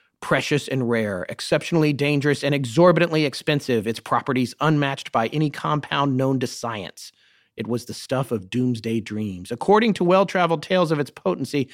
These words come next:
when detonated in combination with conventional high explosives, red mercury could create the city-flattening blast of a nuclear bomb. In another application, a famous nuclear scientist once suggested it could be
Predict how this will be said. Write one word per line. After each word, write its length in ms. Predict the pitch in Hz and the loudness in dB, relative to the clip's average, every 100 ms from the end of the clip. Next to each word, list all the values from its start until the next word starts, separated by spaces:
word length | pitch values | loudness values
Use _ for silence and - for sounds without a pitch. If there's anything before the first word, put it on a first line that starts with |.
| - - - | -16 -8 2
when 180 | 151 | 2
detonated 500 | 139 196 180 185 175 | 4 2 2 2 2
in 160 | 165 165 | 2 0
combination 760 | 170 202 202 208 220 214 151 147 | 2 2 4 4 2 2 0 2
with 160 | 151 | 0
conventional 560 | - 139 127 185 - 196 | 0 -2 2 2 2 -2
high 240 | - 185 | 0 0
explosives, 760 | 190 - - 214 196 110 104 - - - - - | 0 -4 0 0 2 0 -2 -4 -20 -20 -16 -2
red 300 | 147 208 196 | 4 6 6
mercury 540 | 170 185 185 131 120 | 6 4 4 2 0
could 220 | 131 135 117 | 0 -2 -2
create 440 | - 165 170 165 | 0 4 4 2
the 80 | 131 | -2
city-flattening 920 | - - 190 180 - 151 - 147 147 | -2 0 2 2 2 0 2 0 0
blast 420 | 123 117 117 - | 2 2 2 0
of 80 | 113 | -2
a 60 | 104 | 0
nuclear 440 | 117 127 127 117 | 0 2 0 0
bomb. 480 | 101 107 95 82 80 _ - | 0 -2 -4 -8 -14 _ 0
In 80 | 160 | 4
another 340 | 165 202 202 | 6 6 4
application, 640 | 175 165 147 147 139 143 135 | 4 2 0 0 0 0 -2
a 80 | |
famous 400 | 127 160 165 151 | -2 0 2 2
nuclear 340 | 165 156 151 131 | 2 0 2 0
scientist 520 | - 135 135 139 - | 2 0 0 -4 0
once 240 | 156 170 | 2 2
suggested 440 | - 143 147 - 139 | 0 2 2 2 -2
it 80 | 139 | 0
could 120 | |
be 80 | 151 | 0